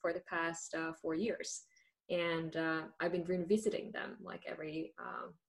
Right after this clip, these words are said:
well, depending on the life situation, but every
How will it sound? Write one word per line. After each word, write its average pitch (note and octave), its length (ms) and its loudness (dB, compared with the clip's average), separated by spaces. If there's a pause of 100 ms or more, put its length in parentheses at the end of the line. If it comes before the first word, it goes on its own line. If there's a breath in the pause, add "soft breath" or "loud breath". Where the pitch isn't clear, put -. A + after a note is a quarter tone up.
(140)
well, E3 200 -8
depending E3+ 480 -6
on D#3+ 180 -8
the D#3+ 60 -12
life D#3+ 180 -8
situation, B3 540 0
but F#3 100 -6
every F3+ 320 -4